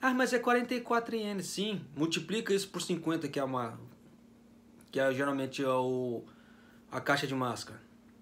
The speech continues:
No, e levando em conta, tá, o, os tempos atuais,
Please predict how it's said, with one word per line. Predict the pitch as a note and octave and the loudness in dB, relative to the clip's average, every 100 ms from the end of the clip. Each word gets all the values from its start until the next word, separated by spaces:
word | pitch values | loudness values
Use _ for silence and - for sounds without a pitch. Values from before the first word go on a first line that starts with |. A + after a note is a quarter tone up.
| - - - - | -20 -20 -20 -6
No, | D3 F#3 D#3 G2+ - - - - - - - | 2 2 2 -8 -16 -20 -20 -20 -20 -20 -6
e | E3+ | 4
levando | G#3 G3+ D3+ F#3+ | 10 10 10 6
em | F#3 | 4
conta, | D3 D3 G3 G#3 C#3+ | 0 0 0 0 0
tá, | D3 D#3 F#3 - - - | 2 0 -2 -10 -20 -4
o, | - D#3 E3+ E3+ D#3+ D#3 C#3+ C3+ | 2 6 6 6 6 4 2 0
os | C3 | -4
tempos | - D3+ D3+ C3+ | -2 -2 0 -2
atuais, | D3 C3+ C#3+ D#3 - | -2 2 2 2 -2